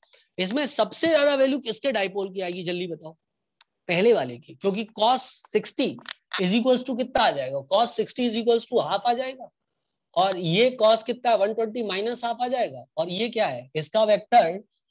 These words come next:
inward है और इसका भी inward है, मतलब एक सौ अस्सी डिग्री का बॉन्ड angle हुआ है यहाँ पे। तो ये कितना आ जाएगा? माइनस वन आ जाएगा। इसका मतलब ये, फिर ये, फिर ये,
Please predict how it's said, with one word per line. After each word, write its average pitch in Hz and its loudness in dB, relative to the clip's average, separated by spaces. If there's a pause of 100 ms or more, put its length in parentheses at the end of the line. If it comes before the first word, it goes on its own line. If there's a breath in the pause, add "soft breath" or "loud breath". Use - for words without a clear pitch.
(220)
inward 220 2
है 135 -2
और 160 -2
इसका 226 0
भी 240 -2
inward 233 2
है, 220 2
मतलब 190 -2
एक 226 2
सौ 240 -4
अस्सी 233 -4
डिग्री 277 -6
का 269 -2
बॉन्ड 226 -4
angle 202 -4
हुआ 165 -2
है 147 -4
यहाँ 131 -12
पे। 131 -16 (360 soft breath)
तो 202 0
ये 196 2
कितना 233 0
आ 220 4
जाएगा? 190 2
माइनस 180 -4
वन 247 2
आ 247 -2
जाएगा। 202 0
इसका - -12
मतलब 180 -4
ये, 220 0 (140)
फिर 190 0
ये, 247 -2 (140)
फिर 208 -2
ये, 190 0